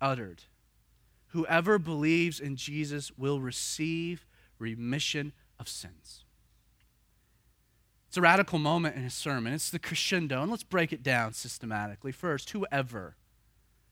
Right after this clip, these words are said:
Whoever. Peter understands what? That salvation has been extended, not just to the Jew,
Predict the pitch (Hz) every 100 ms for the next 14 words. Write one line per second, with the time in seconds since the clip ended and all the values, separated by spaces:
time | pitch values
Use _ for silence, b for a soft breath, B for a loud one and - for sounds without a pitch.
0 | _ - 269 240 220 247 165 113 73 -
1 | _ _ _ _ _ _ _ - 254 220
2 | 202 185 - 196 160 175 165 135 _ b
3 | b - - - 180 165 151 160 226 240
4 | - 254 226 b b 190 143 165 156 -
5 | - 226 220 226 - B 226 269 269 -
6 | 202 147 131 131 143